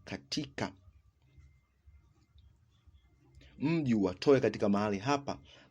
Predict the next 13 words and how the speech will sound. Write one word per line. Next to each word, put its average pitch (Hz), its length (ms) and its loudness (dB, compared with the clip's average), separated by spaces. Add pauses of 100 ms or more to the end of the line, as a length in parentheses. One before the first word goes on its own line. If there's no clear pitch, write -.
maana 113 460 4
tutapaharibu 101 1300 -2
sisi 165 440 -6
mahali 92 280 2
hapa, 123 420 -4 (300)
kwa - 120 -6
kuwa - 220 -2
kilio 135 300 2
chake 143 300 -2
kimezidi 107 560 2
mbele 95 440 4 (380)
za 92 160 0
Bwana. 82 400 2